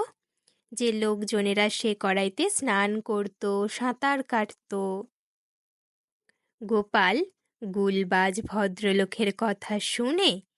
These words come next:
সেদিন আর চুপ করে থাকতে পারল না। সে বলল, "জানেন, আমার বড় মামা বর্ষা দিয়ে এত বড় একটা রুই মাছ ধরেছিলেন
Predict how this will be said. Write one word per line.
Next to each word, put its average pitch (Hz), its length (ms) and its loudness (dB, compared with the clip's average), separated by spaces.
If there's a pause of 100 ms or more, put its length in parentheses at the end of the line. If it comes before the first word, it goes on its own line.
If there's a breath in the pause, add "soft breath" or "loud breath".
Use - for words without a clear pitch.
(180)
সেদিন 202 460 0 (120)
আর 254 300 2 (140)
চুপ 226 180 -2 (180)
করে 185 220 -4
থাকতে 208 460 -4
পারল 180 380 -2
না। 180 300 -12 (1200)
সে 349 240 2
বলল, 190 460 0 (1300)
"জানেন, 220 640 2 (580)
আমার 233 340 0
বড় 202 300 2
মামা 240 380 0 (800)
বর্ষা 208 560 2
দিয়ে 233 340 0
এত 196 420 -2
বড় 302 580 2
একটা 359 360 -2
রুই 349 240 0
মাছ 370 380 0
ধরেছিলেন 359 640 0